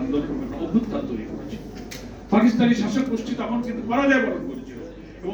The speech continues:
সেই গণ অভ্যুত্থানের মুখে কিন্তু আইয়ুব খান পদত্যাগ করে ক্ষমতা হস্তান্তরে বাধ্য হয়েছে। আইয়ুব খানের যুগ ছিল কিন্তু একটা কঠোর স্বৈর শাসনের যুগ। আপনারা জানেন যে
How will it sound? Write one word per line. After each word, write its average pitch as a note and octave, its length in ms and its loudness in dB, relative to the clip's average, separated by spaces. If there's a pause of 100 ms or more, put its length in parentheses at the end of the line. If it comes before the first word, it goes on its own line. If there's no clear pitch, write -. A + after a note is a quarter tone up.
সেই A3+ 200 2
গণ G#3+ 120 4 (100)
অভ্যুত্থানের A3 540 2
মুখে G4 260 0
কিন্তু F#4+ 240 0 (920)
আইয়ুব A#3 280 8
খান F3+ 160 0 (320)
পদত্যাগ A3+ 440 4
করে F#3 160 -2
ক্ষমতা F3+ 280 -2
হস্তান্তরে D3 460 -4
বাধ্য C3+ 140 -2 (120)
হয়েছে। - 260 -8 (1040)
আইয়ুব B3 220 8
খানের A#3 300 4
যুগ B3 120 4 (100)
ছিল A#3 100 6 (120)
কিন্তু G#3+ 160 0 (100)
একটা G3 180 0 (500)
কঠোর B3 360 6
স্বৈর G#3+ 320 2
শাসনের D#3+ 400 -2
যুগ। C#3+ 200 -4
আপনারা G3+ 280 -4
জানেন A#3 220 6 (920)
যে F3 60 -2